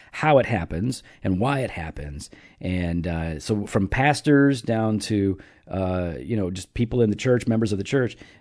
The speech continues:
uh, this is a, a real, it may not be a temptation to you right now,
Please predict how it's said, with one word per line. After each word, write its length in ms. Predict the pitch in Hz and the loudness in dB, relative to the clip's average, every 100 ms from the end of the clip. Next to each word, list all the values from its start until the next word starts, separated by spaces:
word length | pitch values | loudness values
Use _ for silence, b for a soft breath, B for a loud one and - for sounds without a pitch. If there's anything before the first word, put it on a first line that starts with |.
| - | -2
uh, 180 | 104 95 | 0 2
this 220 | 98 120 | -2 -2
is 140 | 160 | 2
a, 280 | 151 104 101 - | 2 2 -2 -6
a 100 | 101 | -4
real, 520 | 92 135 156 143 - _ _ 58 | 0 2 4 2 -4 _ _ -20
it 420 | - - 110 131 | -14 -10 0 4
may 120 | 190 | 4
not 120 | 220 | 4
be 100 | 226 | 4
a 60 | 180 | 4
temptation 520 | 165 156 151 143 147 | 4 2 2 2 2
to 140 | - | 2
you 80 | 127 | 2
right 220 | 104 98 92 | 2 0 0
now, 420 | 85 107 160 | -2 -2 -2